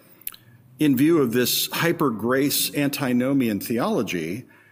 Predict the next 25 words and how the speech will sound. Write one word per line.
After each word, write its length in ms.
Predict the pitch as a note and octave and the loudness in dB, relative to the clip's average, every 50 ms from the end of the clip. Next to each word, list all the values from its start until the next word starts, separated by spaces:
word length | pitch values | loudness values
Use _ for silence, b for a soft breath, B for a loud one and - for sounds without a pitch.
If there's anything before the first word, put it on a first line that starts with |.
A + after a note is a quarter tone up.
| b b b b b b b b b b b b b b _ _ _ _ _ _ - | b b b b b b b b b b b b b b _ _ _ _ _ _ -6
uh, 200 | - A#2+ A#2+ - | -4 -2 -2 -2
Zane 300 | C3 - E3 F#3 G#3 G3 | -2 0 0 2 2 2
Hodges, 880 | E3 E3 G#3 A#3 A#3+ F#3 F#2 G2 E2+ - - A2+ - - - - - - - - | 2 2 2 2 0 0 0 -4 -6 -6 -6 -6 -4 -4 -4 -6 -6 -10 -10 -4
who 360 | - C#3+ C3+ B2+ B2 A#2 - - | 0 0 2 2 0 -2 -4 -4
wrote 540 | A2+ C#3 D3 C3+ B2+ - - - - - | -2 0 0 0 0 -2 -8 -18 -18 -16
quite 240 | - - F#3 E3+ C#3+ | -10 -4 -2 0 0
a 40 | C#3 | 0
bit 220 | A#2 A2+ F3+ F3+ | 0 2 2 2
on 140 | C3 A#2 A2 | 2 2 2
this 180 | G#2 A2 - - | 0 0 -2 -2
very 300 | G#2 A#2 A2+ G#2+ G2 F#2+ | -2 0 0 0 0 0
subject. 640 | - - - A3 G#3+ C#3 G2 F2 D#2 E2+ - - - _ b b b b b b b b b b b b b b b b _ _ b b b b b b b b _ _ _ _ _ _ _ _ - | -2 -2 -2 -2 -2 -2 -4 -6 -6 -6 -10 -12 -20 _ b b b b b b b b b b b b b b b b _ _ b b b b b b b b _ _ _ _ _ _ _ _ -6
Zane 280 | A2 - A3 C4+ C#4 A#3 | 0 2 4 4 6 6
Hodges, 680 | G3+ G#3 G#3 G#3+ F#3+ C#3+ C3+ B2 B2+ A#2 - - - - | 4 4 4 2 4 4 4 4 4 2 0 -2 -2 -2
at 140 | - C#3+ - | -2 -2 0
one 180 | - E3+ G#3+ A3+ | 2 2 2 2
point 300 | - - G3+ D#3+ C3+ C3+ | 0 2 0 2 4 2
in 80 | C3+ | 2
time, 520 | - - D3+ D#3 D3 C#3 A#2+ - - - - - | 2 2 2 2 4 4 2 2 0 -6 -6 -2
said 240 | - F3 D#3 C3+ | 0 0 0 0
something 400 | - - - - - - E3 C#3 | 0 0 0 0 0 2 2 2
in 100 | C#3 B2 | 4 4
an 160 | B2 A#2 A#2 - | 4 2 2 2
open 300 | D3 F3 F3 - E3 C3+ | 2 0 0 2 2 0
address, 720 | A#2+ F#2+ A2 B2+ C#3 C3+ A#2 G2 - - - - - - | 0 0 0 0 2 2 0 0 0 -2 -2 -4 -6 -8